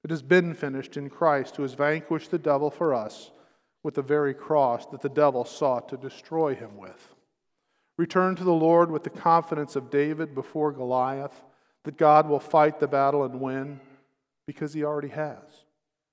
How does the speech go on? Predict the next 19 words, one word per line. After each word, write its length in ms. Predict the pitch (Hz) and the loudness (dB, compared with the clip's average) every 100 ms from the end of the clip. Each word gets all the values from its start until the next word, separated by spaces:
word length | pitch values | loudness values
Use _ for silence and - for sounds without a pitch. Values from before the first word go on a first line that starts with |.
| _ - | _ -10
Return 440 | 156 - 185 185 | -6 0 2 2
to 40 | 175 | 0
the 80 | |
Lord 300 | 170 170 170 | 0 2 2
with 160 | 160 156 | 0 -6
confidence 640 | - 170 160 - 151 147 | -4 -2 0 -2 -8 -8
of 140 | 135 123 | -12 -4
David, 380 | 143 147 135 120 | -2 -2 -4 -6
with 140 | 131 | -6
a 60 | 135 | -4
broken 480 | 151 151 151 156 | 0 0 -2 -6
and 180 | 143 143 | -10 -12
contrite 520 | - 143 - 147 135 | -12 -14 -6 -4 -4
heart, 480 | - 175 160 104 - - - _ _ | -6 -2 -2 -2 -14 -20 -20 _ _
when 100 | 151 | -10
your 120 | 156 143 | -6 -8
sins 400 | - 165 156 139 | -6 -6 -6 -8
and 180 | 139 127 | -10 -4
guilt 420 | 165 123 101 | -2 -2 -4